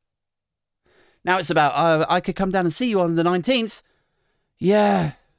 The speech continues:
Yeah, I suppose. <laughs> Like, like, if we met each other now, would we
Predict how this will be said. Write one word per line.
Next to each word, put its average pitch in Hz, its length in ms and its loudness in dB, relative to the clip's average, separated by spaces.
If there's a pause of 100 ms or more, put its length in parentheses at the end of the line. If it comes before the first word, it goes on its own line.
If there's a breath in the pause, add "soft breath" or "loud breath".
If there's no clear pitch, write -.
(260)
Yeah, 165 260 0
I - 20 2
suppose. 117 640 -4
<laughs> - 60 -8 (120)
Like, - 640 0 (2500 soft breath)
like, 175 140 0
if 190 140 0
we 349 180 2
met 214 200 2
each 180 200 -2
other 147 180 2
now, 107 340 2
would 120 220 -2
we 185 300 -4